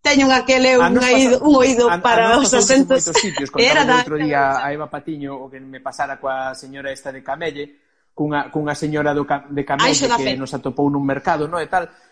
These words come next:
Speaker 2: Pero pasoume unha moi curiosa, así, que foi, eh, nun viaxe por, por, por estrada que fomos dende Brunsum, cruzamos Alemania, Dinamarca, e subimos as, a península escandinava, no?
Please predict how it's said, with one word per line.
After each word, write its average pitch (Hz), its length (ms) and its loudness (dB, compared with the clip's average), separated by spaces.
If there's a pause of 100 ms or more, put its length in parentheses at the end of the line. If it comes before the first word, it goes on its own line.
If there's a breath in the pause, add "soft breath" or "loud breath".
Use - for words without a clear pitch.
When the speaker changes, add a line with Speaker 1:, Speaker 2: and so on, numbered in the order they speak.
(120 soft breath)
Speaker 2:
Pero 151 560 0
pasoume 190 360 -4
unha 196 200 -6
moi 196 160 -8
curiosa, 180 480 -4
así, 190 240 -4
que 147 120 -8
foi, 170 280 -2 (280)
eh, 135 560 -4
nun 147 480 -2
viaxe 185 280 0
por, 160 320 -2
por, 143 360 0
por 147 120 0
estrada 147 480 -4
que 135 120 -12
fomos 151 360 -6
dende 131 320 -8
Brunsum, 139 800 -6
cruzamos 139 640 -8
Alemania, 165 720 -4
Dinamarca, 175 840 -4 (280 soft breath)
e 143 80 -8
subimos 156 480 -6
as, 143 400 -4
a 135 200 -4
península 143 840 -4
escandinava, 185 560 -12
no? 240 160 -12